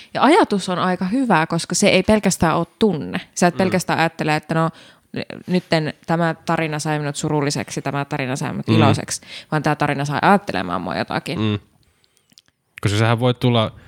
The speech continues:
Speaker 2: tai su-, sulle voi tulla surullinen fiilis jostain, ö, näkemästä jutusta tai kokemasta jutusta, taideteoksesta,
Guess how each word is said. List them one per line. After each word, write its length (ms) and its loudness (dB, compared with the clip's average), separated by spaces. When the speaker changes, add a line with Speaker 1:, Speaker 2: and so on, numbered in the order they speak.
Speaker 2:
tai 120 2
su-, 220 -2
sulle 160 2
voi 140 2
tulla 140 2
surullinen 420 2
fiilis 360 2
jostain, 480 0
ö, 360 0
näkemästä 480 0
jutusta 260 -4
tai 140 -2
kokemasta 460 -2
jutusta, 340 -4
taideteoksesta, 760 0